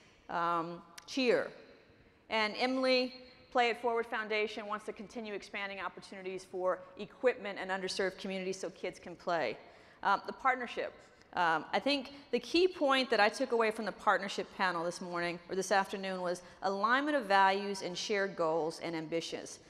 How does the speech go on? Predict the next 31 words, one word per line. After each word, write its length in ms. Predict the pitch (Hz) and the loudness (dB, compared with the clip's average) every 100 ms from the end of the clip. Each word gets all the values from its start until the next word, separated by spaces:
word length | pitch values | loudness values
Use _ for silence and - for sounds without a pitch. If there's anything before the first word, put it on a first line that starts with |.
| - - | -20 -4
is 140 | 202 | 2
that 120 | 214 | 2
we 140 | 214 294 | 2 2
need 160 | 302 | 2
to 100 | 240 | 2
understand 800 | 214 226 220 - 214 208 196 196 190 - - | 2 0 0 -2 -4 -2 -2 -4 -8 -18 0
our 140 | 185 185 | 2 2
roles 500 | 170 214 240 277 277 | 6 8 8 6 2
as 160 | - | -2
partners, 580 | - 214 160 - 120 160 | 2 6 6 4 -6 -6
the 80 | 175 | -6
roles 360 | 180 196 226 226 | -2 0 -2 -4
we 100 | 240 | -8
play, 420 | - 175 110 - - - - - - | -2 -2 -2 -6 -14 -20 -20 -20 -8
the 140 | 196 180 | -4 4
values 500 | 202 214 262 269 247 | 8 8 6 2 2
that 160 | 214 | 4
we 80 | 226 | 2
bring, 460 | 190 190 180 165 131 | 0 0 0 -2 -6
and 160 | 175 | 0
what 180 | 185 196 | 2 2
and 100 | 196 | 0
how 200 | 196 185 | 0 2
we 100 | 180 | 0
can 160 | 180 175 | -4 -10
contribute, 580 | 185 - 180 147 - - - _ _ _ _ - _ | -8 -6 -4 -4 -8 -12 -20 _ _ _ _ -20 _
just 260 | - 214 - | -4 -4 -2
like 200 | 190 185 | -4 -6
a 40 | |
sports 340 | - 190 - - | -8 -8 -8 -10
team. 260 | 147 - | -16 -16